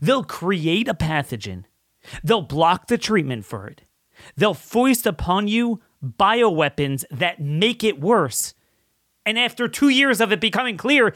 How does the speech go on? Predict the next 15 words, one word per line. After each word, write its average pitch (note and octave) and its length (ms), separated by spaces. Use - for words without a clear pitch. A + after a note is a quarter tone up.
that A#3+ 140
everything C4 360
they A#3+ 120
did G3+ 180
made G3+ 100
it G3+ 80
worse, A#3+ 320
they'll C4+ 100
say, A#3+ 220
"We'll D#4 140
make D4 220
you G#3+ 180
do A3 140
this A3 140
again." A3+ 220